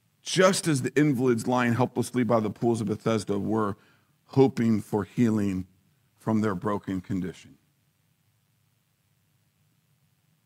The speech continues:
Romans five six, "For while we were still weak,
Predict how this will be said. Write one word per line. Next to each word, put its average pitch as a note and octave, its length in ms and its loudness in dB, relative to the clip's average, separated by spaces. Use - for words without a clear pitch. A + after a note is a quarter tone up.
Romans A#2 320 2
five A2+ 260 4
six, - 340 -4
"For A2 180 -2
while C3 320 6
we D#3+ 260 -2
were C#3 220 -2
still D3+ 500 -2
weak, - 500 -12